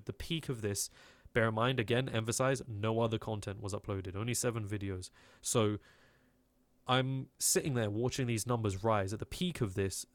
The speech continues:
the channel was getting about, like, I think it was, like, six to seven thousand views an hour. Uh, I, there was, like, a one or two days, I think, that I was hitting almost ten thousand subscribers a day. Um, and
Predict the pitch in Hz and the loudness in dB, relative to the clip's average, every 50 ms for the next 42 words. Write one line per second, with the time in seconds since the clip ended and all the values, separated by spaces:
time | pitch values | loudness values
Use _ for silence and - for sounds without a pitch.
0 | _ - 120 104 113 107 107 104 104 - - 127 127 127 120 110 - - 113 107 | _ -10 0 2 4 4 4 2 2 0 0 0 0 2 0 0 0 0 -2 -2
1 | 98 101 101 101 110 104 104 - - - 117 135 160 165 170 170 - - - _ | 0 -2 -2 0 -2 -2 -4 -6 -6 -4 -2 -2 -2 0 0 -2 -2 -2 -6 _
2 | _ _ _ _ _ _ - - - - - 170 - - - - 131 - - 135 | _ _ _ _ _ _ 0 2 2 4 2 2 2 0 -4 -4 -2 2 2 2
3 | 127 139 123 123 120 127 127 120 127 120 113 120 120 113 117 113 110 107 117 127 | 2 2 0 0 2 2 2 2 0 -2 -2 -2 0 0 0 0 2 2 2 2
4 | 143 151 156 - - _ _ - 120 113 113 107 107 107 117 113 110 113 107 104 | 2 0 -2 -4 -8 _ _ 2 4 4 4 4 2 0 0 0 0 0 0 -2
5 | 101 - - 120 113 113 104 113 104 - 117 104 101 104 104 117 127 127 117 110 | -6 -2 0 0 2 2 2 0 0 -2 -6 -6 -6 -2 -2 0 0 0 -2 -2
6 | - - 120 113 107 110 110 107 104 98 - - 120 110 107 110 107 104 101 101 | -2 -2 0 0 2 2 2 2 0 -2 -2 -2 -2 -2 0 -2 -2 0 0 0
7 | - - - - 123 113 107 107 110 113 107 107 104 - - - 123 113 104 113 | -2 -4 -4 -4 -4 -4 -4 -4 -6 -4 -4 -4 -4 -4 -6 -6 -6 -4 -2 0
8 | 110 113 107 110 113 104 - - 104 - - 113 107 113 110 104 95 101 92 - | 0 2 0 0 -4 -4 -4 -4 -6 -4 -2 -2 -2 0 -2 -2 -4 -6 -4 -4
9 | 101 101 117 147 147 - - - - - - - - - _ - 110 107 107 104 | -2 0 0 0 -2 -6 -12 -20 -20 -20 -20 -20 -20 -14 _ 0 2 2 2 2
10 | 101 104 104 104 104 - - - - _ _ _ _ _ _ _ _ _ _ _ | 0 -4 -6 -8 -8 -10 -14 -20 -20 _ _ _ _ _ _ _ _ _ _ _
11 | _ _ _ _ _ _ _ - 127 123 120 117 117 113 - | _ _ _ _ _ _ _ 0 2 2 2 0 -4 -10 -12